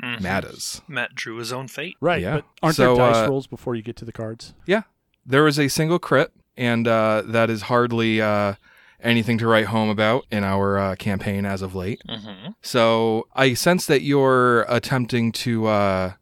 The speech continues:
Speaker 2: get some sort of defensive rise out of me, Mister Richter.
Speaker 3: Oh, not
Speaker 2: And,
Speaker 3: at all.
Speaker 2: uh,
Speaker 3: Not at all.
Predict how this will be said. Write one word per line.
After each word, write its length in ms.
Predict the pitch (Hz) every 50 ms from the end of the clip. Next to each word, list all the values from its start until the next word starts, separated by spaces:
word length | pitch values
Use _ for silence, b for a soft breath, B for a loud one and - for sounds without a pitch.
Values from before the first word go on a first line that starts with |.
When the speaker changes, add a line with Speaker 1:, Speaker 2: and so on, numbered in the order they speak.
| _ -
Speaker 2:
get 120 | 135 123 -
some 180 | - 120 113
sort 320 | - - - 120 113 110 110
of 420 | 107 107 104 101 95 92 92 95 95 _ _ - 104 98 117 107 -
defensive 720 | - - 113 113 110 - - 113 107 104 101 98 95 - -
rise 460 | - 107 104 101 101 107 113 113 101
out 160 | 95 90 87
of 120 | 85 85 95
me, 380 | 92 90 90 87 85 90 101 - _ _ -
Mister 280 | 92 - - - 90 87
Richter. 300 | 85 85 - - 92 92
Speaker 3:
Oh, 60 | 156 165
not 220 | 151 143 175 180
Speaker 2:
And, 100 | - -
Speaker 3:
at 0 |
all. 100 | 165 185
Speaker 2:
uh, 220 | - - 87 92 - _ -
Speaker 3:
Not 240 | 113 120 131 135 135
at 80 | 131 123
all. 260 | 135 135 117 -